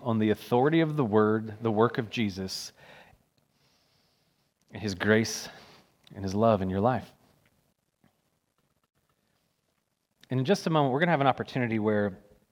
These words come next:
uh, in, in just a second, you're gonna hear some music play, and you're gonna have just a little bit of time to continue to kind of think, uh, meditate on what you've heard today, how you put it into action.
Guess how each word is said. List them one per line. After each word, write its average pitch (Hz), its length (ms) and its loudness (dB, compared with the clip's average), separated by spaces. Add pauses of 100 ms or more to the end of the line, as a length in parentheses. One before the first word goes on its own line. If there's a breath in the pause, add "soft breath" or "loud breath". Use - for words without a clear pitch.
(340)
uh, 104 240 -4
in, 120 200 -2
in 123 120 -4
just 143 200 0
a 113 40 -2
second, 120 360 2
you're 113 100 2
gonna 113 140 2
hear 117 160 0
some 98 200 -2
music 101 360 -2
play, 98 180 0
and 98 80 -2
you're 135 80 0
gonna 151 140 0
have 135 160 4
just 123 140 -6
a 117 40 0
little 143 280 2
bit 147 140 4
of 123 80 0
time 120 340 2
to 104 60 -6
continue 117 400 -2
to 107 80 -2
kind 107 160 -2
of 98 80 -4
think, 123 400 0 (600 loud breath)
uh, 92 240 -4 (720 soft breath)
meditate 123 720 2 (240)
on 104 480 0 (380 soft breath)
what 127 120 0
you've 123 180 -2
heard 110 280 0
today, 92 460 -10 (240)
how - 160 0
you 127 120 -2
put 123 200 -4
it 110 80 -6
into 107 260 -6
action. 98 580 -8